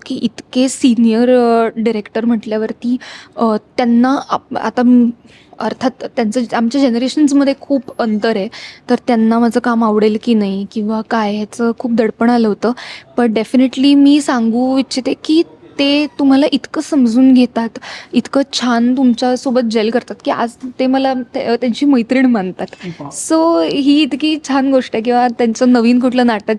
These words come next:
Speaker 1: येणार आहे किंवा काहीतरी नाटक वाचायला देतात की "हे वाच, मग आपण बोलू ह्याच्यावरती." तर छान वाटतं की इतके सिनियर डायरेक्टर, ते, he is a legend म्हणजे.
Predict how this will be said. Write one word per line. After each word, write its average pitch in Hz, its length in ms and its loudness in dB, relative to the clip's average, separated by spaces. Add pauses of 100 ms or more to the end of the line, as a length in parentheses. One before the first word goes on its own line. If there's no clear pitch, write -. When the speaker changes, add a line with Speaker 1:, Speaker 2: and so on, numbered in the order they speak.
Speaker 1:
येणार 202 300 0
आहे 208 300 0
किंवा 214 440 0
काहीतरी 220 340 -2
नाटक 208 380 -4
वाचायला 208 340 0
देतात 202 340 0
की 233 80 0
"हे 226 140 2
वाच, 208 400 -2
मग 208 100 -6
आपण 208 240 -4
बोलू 208 240 2
ह्याच्यावरती." 220 520 -6 (400)
तर 311 60 -2 (140)
छान 277 260 0
वाटतं 262 300 -2 (140)
की 269 200 -4
इतके 269 460 -2
सिनियर 247 440 2
डायरेक्टर, 226 580 -2 (100)
ते, 262 140 -4
he 254 60 4
is 254 80 2
a 262 120 2
legend 214 280 2
म्हणजे. 208 360 -8